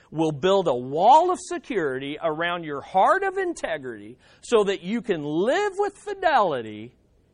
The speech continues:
now and for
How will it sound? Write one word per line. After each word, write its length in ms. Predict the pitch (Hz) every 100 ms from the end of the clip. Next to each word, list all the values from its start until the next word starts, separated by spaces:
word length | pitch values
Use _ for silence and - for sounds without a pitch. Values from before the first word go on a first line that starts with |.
| _ _
now 720 | 127 147 226 349 370 370 381 359 _ _ _ _ _ _ -
and 220 | 170 143
for 260 | 151 139